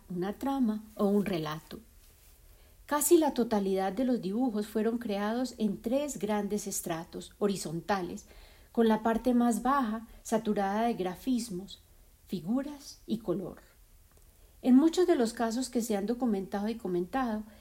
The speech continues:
el estrato inferior fue deliberadamente resaltado con una banda pintada de color violeta acuoso, a veces muy oscura,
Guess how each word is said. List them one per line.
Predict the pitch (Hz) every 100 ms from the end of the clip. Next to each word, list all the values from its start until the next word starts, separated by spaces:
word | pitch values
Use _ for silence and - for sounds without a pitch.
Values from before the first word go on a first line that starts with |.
| - -
el | 240
estrato | 247 247 254 247
inferior | 302 - 233 226 233
fue | 226 254 240
deliberadamente | 254 226 196 190 196 220 226 214 226
resaltado | 214 196 180 - 226 190 202 - - -
con | 220
una | 233 254 269
banda | 262 262 254
pintada | 226 196 - 226 226
de | 233 220
color | 180 190 202
violeta | 208 214 226 233 233
acuoso, | 208 170 - 202 202 - 208 - - - -
a | 220
veces | 247 277 185 175
muy | 240 302
oscura, | 247 - 247 226